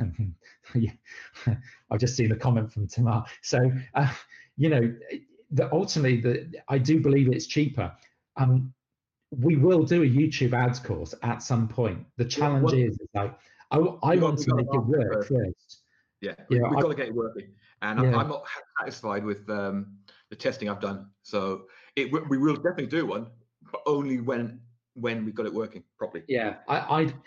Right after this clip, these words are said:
Speaker 1: I, it's, it's like Facebook, you know, there's Facebook stuff that we've overdone. Like,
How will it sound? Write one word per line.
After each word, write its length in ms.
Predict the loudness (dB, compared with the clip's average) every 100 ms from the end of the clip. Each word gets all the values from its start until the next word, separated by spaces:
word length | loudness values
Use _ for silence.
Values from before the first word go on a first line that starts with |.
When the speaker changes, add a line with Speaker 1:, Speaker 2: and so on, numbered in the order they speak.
| _
Speaker 1:
I, 60 | -4
it's, 280 | -2 -2 -2
it's 180 | -4 0
like 260 | 0 0
Facebook, 540 | 2 2 2 -2 -2 -6
you 140 | -2 0
know, 100 | 2
there's 180 | 0 2
Facebook 400 | 2 2 -2 -4
stuff 320 | -2 -2 0
that 280 | -2 -2 -2
we've 300 | 2 4 4
overdone. 640 | 2 2 2 0 0 -2
Like, 260 | -2 -2